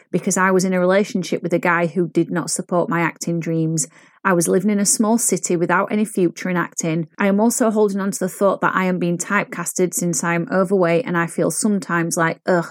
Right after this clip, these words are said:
I won't get this role because my body isn't convincing that this character can look like this, because there is barely any plus size young women in Swedish T V." One of my director friends told me this,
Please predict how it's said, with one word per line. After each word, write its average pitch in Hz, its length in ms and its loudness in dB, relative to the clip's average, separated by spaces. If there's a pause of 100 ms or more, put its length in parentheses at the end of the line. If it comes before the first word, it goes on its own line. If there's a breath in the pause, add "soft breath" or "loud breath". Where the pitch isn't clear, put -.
I 180 80 2
won't 180 260 0
get - 160 -2
this - 180 -2
role 170 320 4 (320 loud breath)
because 170 280 -2
my 175 200 2
body 170 400 0
isn't 170 240 -2
convincing 170 800 0 (220 loud breath)
that 151 160 -2
this 165 180 -2
character 175 600 -2
can 175 220 -4
look - 160 -4
like 156 260 0
this, 156 360 -2 (140)
because 180 280 -2
there 170 180 2
is 160 120 0
barely 170 340 2
any 165 140 -2
plus 170 280 -4
size 160 360 -2
young 175 180 -2
women 160 300 0
in 160 140 -2
Swedish 160 440 0
T 165 200 0
V." 156 320 0 (240)
One 202 140 2
of 190 120 0
my 214 120 2
director 202 460 0
friends 180 240 -4
told 202 240 -2
me 185 80 0
this, 175 320 0